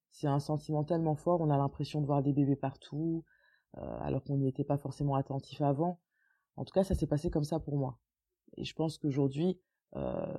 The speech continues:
ce désir ou non est propre à chaque femme. Et je conçois,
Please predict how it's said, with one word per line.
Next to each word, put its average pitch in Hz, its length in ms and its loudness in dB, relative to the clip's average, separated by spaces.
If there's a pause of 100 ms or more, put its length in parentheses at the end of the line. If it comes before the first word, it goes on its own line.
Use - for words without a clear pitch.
(160)
ce - 160 -8
désir 151 400 6
ou 156 80 6
non 160 240 4
est 139 80 4
propre 147 320 -4
à 135 60 0
chaque 139 240 -4
femme. 156 280 0 (440)
Et 131 80 0
je - 80 -6
conçois, 190 440 -2